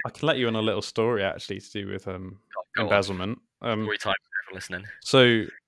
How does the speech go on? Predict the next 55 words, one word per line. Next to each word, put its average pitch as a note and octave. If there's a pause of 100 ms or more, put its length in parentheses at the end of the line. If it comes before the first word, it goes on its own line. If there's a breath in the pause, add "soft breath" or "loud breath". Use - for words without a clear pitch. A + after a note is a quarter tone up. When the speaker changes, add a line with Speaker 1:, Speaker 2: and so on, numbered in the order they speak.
(300)
Speaker 1:
there A#2+
was A2+
a, G#2+
a A2+
bit, C3+
a G#2
bit -
of A#2
drama A2+
to -
do G#2
with. G2 (180)
So -
obviously, B2+
like C#3+
most G#2+
le-, G#2
uh, A2
mi-, A#2
like A#2
most A2
universities, G#2 (160)
lecturers A2
are G2
kind F#2+
of F#2+ (720)
made G#2+
redundant G2
every G2
now F#2+
and F#2+
then. G2+ (160)
Like, F2+
it G#2
just -
depends A2+
on G2
funding. F#2+
Like, G2+ (720)
um, G2 (720 soft breath)
and G2+
the A2
vice B2
chancellor G#2+
a F#2
few G2
years F#2+
back, E2
or -
two -
years G2
back, -
'cause -
he, G2+
he, G2